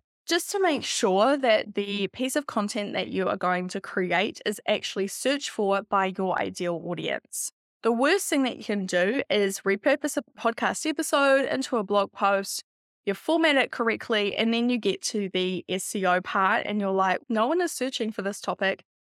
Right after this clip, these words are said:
And if I put it out, there's gonna be no eyeballs from Google. So is this even worth my time?" So I recommend doing a little bit of S E O research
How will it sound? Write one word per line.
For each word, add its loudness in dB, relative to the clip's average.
And 2
if -4
I 0
put -2
it 0
out, 4
there's 0
gonna 2
be 0
no 0
eyeballs -2
from -4
Google. 0
So -2
is 0
this -4
even -4
worth -10
my -4
time?" -4
So 2
I 6
recommend 2
doing 2
a 2
little 4
bit 2
of 2
S -4
E 0
O 0
research 0